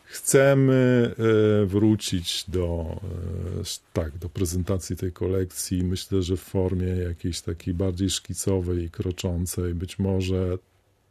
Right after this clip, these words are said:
uda nam się w przyszłym roku to już uruchomić.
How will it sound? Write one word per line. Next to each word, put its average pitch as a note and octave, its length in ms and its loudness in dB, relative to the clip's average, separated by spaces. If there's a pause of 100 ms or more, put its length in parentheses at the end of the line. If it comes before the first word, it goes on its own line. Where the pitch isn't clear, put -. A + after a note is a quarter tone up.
(400)
uda F#2+ 260 0
nam F#2 160 0
się G2 140 -2
w - 60 -6
przyszłym F#2 460 -4
roku E2+ 360 -6 (140)
to G2 120 -4
już E2+ 400 -8
uruchomić. D#2+ 760 -8